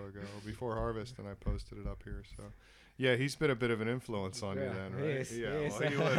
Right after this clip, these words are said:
Speaker 1: you, you get a good
Speaker 2: <laughs>
Speaker 1: co-, obnoxious American like us, you know. We, we, we lean on you with our wines, you know. Um, oh, that's cool. That's cool. So, um, uh,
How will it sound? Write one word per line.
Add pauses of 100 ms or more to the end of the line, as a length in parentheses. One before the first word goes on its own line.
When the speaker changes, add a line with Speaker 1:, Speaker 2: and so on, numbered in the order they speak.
(120)
Speaker 1:
you,
you
get
a
good
Speaker 2:
<laughs> (200)
Speaker 1:
co-, (280)
obnoxious
American
like
us,
you
know.
We,
we, (180)
we
lean
on
you
with
our
wines,
you
know.
Um, (540)
oh,
that's
cool.
That's
cool.
So, (920)
um, (1080)
uh,